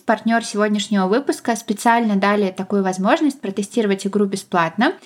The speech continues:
Это бонусное дело, которое называется «Пригород». И для этого дела не нужно ни поле, ни карточки. Все можно сделать онлайн. Это отличная возможность попробовать свои силы в игре до ее покупки и решить, нравится ли вам такой формат.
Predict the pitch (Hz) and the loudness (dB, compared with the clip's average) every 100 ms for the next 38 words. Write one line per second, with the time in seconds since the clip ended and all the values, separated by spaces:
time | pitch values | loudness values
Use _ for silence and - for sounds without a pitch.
0 | - - - 277 285 - 247 226 202 208 | -20 -20 0 2 2 2 2 2 0 0
1 | 190 180 185 294 302 214 247 233 214 208 | 2 2 2 2 0 -2 0 2 2 2
2 | 233 233 202 233 202 170 175 - - - | 0 -2 -2 -2 0 -4 -6 -14 -20 -20
3 | - 233 233 247 269 233 208 277 339 247 | -2 2 4 2 2 0 2 2 4 2
4 | 254 285 247 208 247 285 226 247 220 202 | 2 0 2 2 2 0 0 2 2 2
5 | 247 285 208 214 202 196 - 185 226 262 | 0 2 0 0 -2 -6 -6 -2 0 0
6 | 240 208 196 214 202 202 185 190 277 392 | 2 0 2 2 0 -2 -2 0 0 -2
7 | - - - 240 294 240 254 285 - 247 | -8 -14 0 2 4 2 0 -2 0 0
8 | 214 202 220 233 214 - 196 220 226 202 | 2 2 2 2 -2 -2 -2 0 0 -2
9 | 196 208 196 - 226 208 196 190 196 269 | -2 -2 -2 0 0 0 0 0 2 2
10 | 339 - 220 226 202 196 196 220 349 - | 2 0 -2 0 -2 -2 -4 -2 -4 -2
11 | 254 233 254 247 - 202 - 196 220 311 | -2 0 0 0 0 -2 0 2 2 0
12 | 302 240 202 202 240 202 220 220 208 190 | -2 -2 0 0 0 -4 -4 -2 -2 -2
13 | 175 | -4